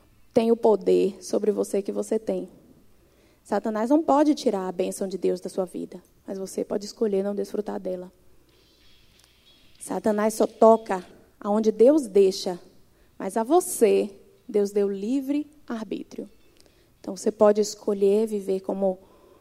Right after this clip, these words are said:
filho e desfrutar daquilo que o pai sonhou pra você ou não. Só você pode fazer isso. Deus, na sua,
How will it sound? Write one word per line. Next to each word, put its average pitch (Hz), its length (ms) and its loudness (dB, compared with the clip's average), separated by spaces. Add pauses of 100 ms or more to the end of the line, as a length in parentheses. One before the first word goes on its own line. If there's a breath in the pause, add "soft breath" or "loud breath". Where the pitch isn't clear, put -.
(220 soft breath)
filho 220 640 -4
e - 60 -8
desfrutar 208 640 0
daquilo 208 420 -2
que 214 220 -4
o 214 40 2
pai 185 440 -8 (320 soft breath)
sonhou 240 960 2 (200)
pra 220 140 -2
você 214 520 -4 (380)
ou 294 140 0
não. 208 320 -4
Só 302 480 -4 (120)
você 285 400 -2
pode 226 220 -8
fazer 226 220 -8
isso. - 320 -14 (520 soft breath)
Deus, 220 720 6 (460 soft breath)
na 202 100 -8
sua, 208 500 2